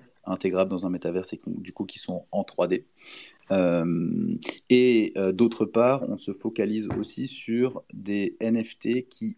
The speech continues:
ont un impact dans le monde physique. Euh, on ne, on n'est pas, euh, on ne,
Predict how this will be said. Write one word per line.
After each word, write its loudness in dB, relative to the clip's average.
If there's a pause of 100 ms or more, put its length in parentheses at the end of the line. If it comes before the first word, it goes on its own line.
ont 4
un 0
impact -2 (100)
dans -4
le 0
monde -2
physique. -12 (400)
Euh, -2 (320)
on 2
ne, 4
on 0
n'est 0
pas, 4
euh, 2
on -2
ne, 0